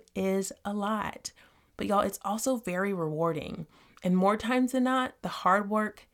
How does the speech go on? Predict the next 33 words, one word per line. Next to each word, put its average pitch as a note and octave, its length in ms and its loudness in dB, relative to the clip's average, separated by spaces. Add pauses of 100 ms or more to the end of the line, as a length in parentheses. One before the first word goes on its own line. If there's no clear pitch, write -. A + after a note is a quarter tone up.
(120)
and E3 100 -4
the E3+ 60 0
grind F3 580 -2 (160)
is - 160 -6
well D#3+ 640 -4 (120)
worth D#3+ 260 -4
it. - 260 -12 (520)
So E3+ 80 -6
take F3 320 -4
a A#3+ 60 -2
deep B3+ 260 0
breath F3 280 -2 (220)
and G3 100 -2
just A3+ 220 0
keep A3 240 -2
going. D#3 460 -6 (300)
Don't A#3+ 240 4
let B3+ 220 0
one F#3+ 440 2
bad A3 280 0
day B3+ 380 0 (200)
spoil G3 520 2
the F#3 160 -2
rest F3 260 2
of E3+ 60 -4
the D#3+ 100 -2
week. D#3 240 -6
Just A3+ 300 0
wake A3 220 2
up A#3 120 2
and G#3+ 120 2
try E3 240 -4
again. E3 500 -6